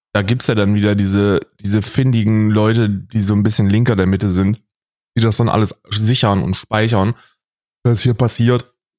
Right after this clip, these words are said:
Man findet da wirklich sehr merkwürdige, dumme Kommentare. Ne?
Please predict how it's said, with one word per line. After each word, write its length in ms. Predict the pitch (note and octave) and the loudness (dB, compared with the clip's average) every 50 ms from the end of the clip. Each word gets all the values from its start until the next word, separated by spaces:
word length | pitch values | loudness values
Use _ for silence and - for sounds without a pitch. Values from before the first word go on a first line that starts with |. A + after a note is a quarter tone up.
| _ _ _ _ _ _ - | _ _ _ _ _ _ -2
Man 160 | C3 C3+ C#3 | 0 0 0
findet 360 | - - G#3 G3+ A3 A3 D#3+ C#3+ | 0 0 0 0 2 2 2 0
da 160 | B2+ A#2+ A#2+ | 0 0 2
wirklich 520 | C3 C#3+ - C#3 C3 C3 B2 - - - _ _ _ _ _ _ _ _ _ _ _ _ _ _ _ - - | 0 0 0 0 0 0 0 -2 -6 -16 _ _ _ _ _ _ _ _ _ _ _ _ _ _ _ -6 -4
sehr 320 | A2 G2+ A#2 C#3+ D#3 D3+ | -2 0 2 2 2 2
merkwürdige, 720 | C3 A#2 A2+ A2+ A2+ A#2 - - G#2+ G2+ G2 G2 F#2 G#2 | 2 2 2 2 0 -2 -2 -2 -2 -2 -2 -2 -2 -4
dumme 320 | F#2 - G2+ F#2+ F#2+ F2+ D#2+ | -4 -2 0 0 0 0 -2
Kommentare. 840 | - - - D2+ D2+ D2+ - - - A1 B1+ B1+ G1+ G1+ G#1 - - _ _ _ _ _ _ _ _ _ _ _ - | -4 -6 -6 -6 -6 -6 -6 -4 -4 -4 -4 -4 -4 -6 -8 -8 -10 _ _ _ _ _ _ _ _ _ _ _ -4
Ne? 280 | - F2 F2+ F#2+ G2 | -2 0 0 0 0